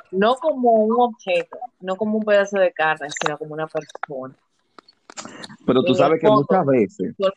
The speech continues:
Speaker 1: no buscas
Speaker 2: muchas
Speaker 1: eso.
Speaker 2: veces, muchas veces, eh, también la gente que hace eso, de tratar al otro como un objeto, sea hombre o sea mujer, indistintamente, eh, también está tratando de llenar un vacío. Ojo, yo no,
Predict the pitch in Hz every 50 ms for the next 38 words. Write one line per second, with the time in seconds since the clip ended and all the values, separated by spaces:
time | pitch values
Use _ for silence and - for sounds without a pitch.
0 | _ - 208 196 196 113 120 - - 160 147 135 127 123 107 - - - - -
1 | - _ _ _ _ _ _ _ _ - - - - - 110 120 117 156 156 156
2 | 135 117 98 95 95 - 98 87 - - - 90 95 95 92 95 101 101 98 107
3 | 110 117 123 127 135 135 127 135 117 - - 120 110 110 117 120 - - - 131
4 | 123 113 107 104 101 95 92 - - 90 90 - - - _ _ _ _ _ _
5 | - - _ _ _ _ - 104 101 87 110 104 - 107 107 110 117 117 120 104
6 | - 123 123 - 117 113 110 110 107 107 113 117 117 - - - 110 107 95 92
7 | - - - - _ _ _ - - - - 117 131 147 143 135 151 156 135 117
8 | - 131 120 127 123 120 117 101 87 - _ _ _ _ - - - - - _
9 | _ - - - 107 - - - - 110 - 123 120 113 98 90 - - - -
10 | _ _ _ _ _ _ - _ _ _ - - 113 107 - - 113 113 110 107
11 | 117 123 127 127 131 120 - 135 120 - 120 127 127 127 123 120 - 117 110 107
12 | 107 113 123 127 120 117 104 - - - 107 104 92 90 - - - - - _
13 | - - - - 107 101 - - - - _ _ _ _ _ _ - - - -
14 | - 214